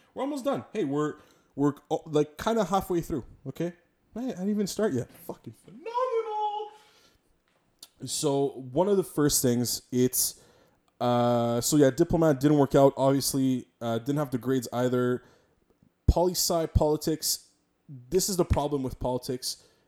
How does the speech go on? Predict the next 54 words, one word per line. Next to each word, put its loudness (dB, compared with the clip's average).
And -6
I, -4
I'm -4
not 0
saying, 0
like, -2
I, -10
I'm -12
not -8
gonna -6
go -2
in -2
the -2
philosophical -4
debate -2
on, -6
like, -14
politics 0
in -6
general, -6
like, -8
systems, -4
all -6
that. -6
I'm -10
just -4
saying, -6
in, -6
in 0
order 6
for 0
you 2
to 4
actually -2
progress -2
in -4
an 0
environment 0
where, -2
you, -8
let's 0
say -2
you 0
wanna 2
be -2
a -2
diplomat, -6
right? -2
You -2
wanna 2
be 0
someone 0
that 2
is -4